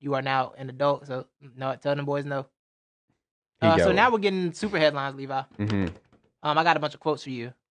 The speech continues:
Speaker 1: bunch
Speaker 2: Okay.
Speaker 1: of information. Um, from Media Day yesterday, there's some press availabilities and everything. Uh, Patrick Mahomes said Tom Brady coming to the Chiefs locker room after the F C title game was a very important thing to him.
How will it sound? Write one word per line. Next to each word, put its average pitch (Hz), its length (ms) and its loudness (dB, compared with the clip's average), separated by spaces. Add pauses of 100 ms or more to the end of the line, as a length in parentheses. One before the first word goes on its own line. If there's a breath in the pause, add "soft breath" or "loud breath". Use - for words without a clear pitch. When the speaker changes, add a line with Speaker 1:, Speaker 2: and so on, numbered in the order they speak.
(140)
Speaker 1:
bunch 135 120 -6
Speaker 2:
Okay. 185 100 -2
Speaker 1:
of 131 60 -6
information. 135 460 -6
Um, 131 400 -4 (920)
from 147 180 -2
Media 170 260 6
Day 156 180 6
yesterday, 156 360 0
there's 151 220 -2
some 135 140 -10
press 151 280 2
availabilities 139 520 -2
and 139 80 -10
everything. 139 440 -10 (500)
Uh, 151 160 4
Patrick 190 280 2
Mahomes 190 180 2
said 151 180 -2
Tom 160 260 0
Brady 151 400 -2 (180)
coming 151 180 -2
to 156 80 -2
the 135 80 -6
Chiefs 143 220 -10
locker 143 220 -4
room 147 100 -4
after 139 180 -2
the 135 60 -2
F 139 80 -4
C 143 100 -12
title 151 260 -2
game 165 320 -4 (800)
was 135 460 -4 (140)
a 143 100 -6
very 139 240 -2
important 131 340 -6
thing 123 180 -10
to 117 60 -16
him. 113 160 -20